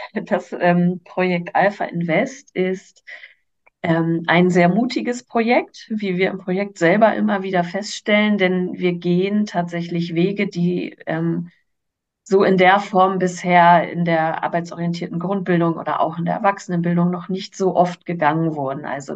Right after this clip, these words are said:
wir versuchen ja wirklich diesen Mehrwert zu definieren oder auch diese Sozialrendite zu berechnen. Und das ist, ähm, etwas, das hab ich, also ich bin jetzt selber ja auch schon seit gut fünfzehn Jahren in der Erwachsenenbildung, in der Wissenschaft tätig.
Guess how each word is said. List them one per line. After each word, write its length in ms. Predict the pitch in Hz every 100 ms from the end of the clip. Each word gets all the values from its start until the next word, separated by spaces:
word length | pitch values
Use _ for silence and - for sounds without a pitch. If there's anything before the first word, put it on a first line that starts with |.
| 151
wir 160 | 170
versuchen 500 | 170 175 175 208 220
ja 140 | 180 170
wirklich 440 | 175 175 175 170
diesen 420 | 175 170 165 170 - - _ _ -
Mehrwert 640 | 175 180 196 196 190 196
zu 220 | - 185
definieren 640 | 175 185 175 190 185 202 175
oder 200 | 165 -
auch 100 | 175
diese 240 | 175 170
Sozialrendite 1120 | 170 165 - - 160 202 208 170 175 180 175
zu 200 | - 175
berechnen. 800 | 170 160 185 - 220 226 269 330 - - _ _
Und 200 | - 180
das 180 | 175 -
ist, 320 | 196 - - -
ähm, 480 | 175 180 180 180 -
etwas, 460 | 180 175 180 175
das 200 | - 175
hab 140 | 175 175
ich, 360 | 196 214 -
also 160 | - 160
ich 200 | - -
bin 160 | 185 185
jetzt 180 | 175
selber 300 | 170 165 196
ja 160 | 175 156
auch 180 | - -
schon 180 | - 165
seit 200 | 170 -
gut 180 | 180
fünfzehn 480 | - 185 185 - 180
Jahren 340 | 170 165 190 202
in 140 | 180
der 80 | 170
Erwachsenenbildung, 840 | 180 175 - 180 175 175 175 180
in 180 | 175 175
der 140 | 175 175
Wissenschaft 500 | 175 170 - 170 -
tätig. 480 | 185 208 202 196